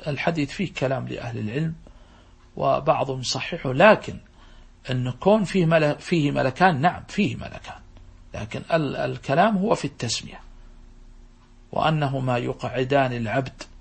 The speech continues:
في قبره، كيف يقعد وهو في هذا اللحد؟ لا إله إلا الله، هذا علم الغيب،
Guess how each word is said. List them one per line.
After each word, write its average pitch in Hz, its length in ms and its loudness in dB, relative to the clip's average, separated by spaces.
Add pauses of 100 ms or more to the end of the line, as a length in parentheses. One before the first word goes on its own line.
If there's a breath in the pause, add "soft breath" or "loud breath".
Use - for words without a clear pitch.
(320)
في 123 200 -4
قبره، 117 380 0
كيف 190 400 2
يقعد 123 500 -4 (100)
وهو 120 260 -4
في 117 180 -6
هذا 120 240 -2
اللحد؟ 120 460 -6
لا 151 220 0
إله 104 360 -10
إلا - 180 -14
الله، - 120 -20 (280 soft breath)
هذا 220 240 -2
علم 247 220 -2
الغيب، 254 240 -8